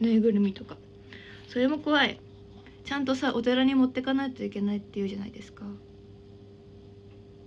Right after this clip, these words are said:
今日も可愛いかも。<laughs> ありがとう。ありがとうございます。採血？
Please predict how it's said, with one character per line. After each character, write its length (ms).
今 160
日 60
も 80
可 240
愛 260
い 80
か 200
も。 160
<laughs> 340
あ 60
り 140
が 100
と 180
う。 160
あ 60
り 80
が 80
と 100
う 40
ご 60
ざ 60
い 120
ま 120
す。 40
採 140
血？ 460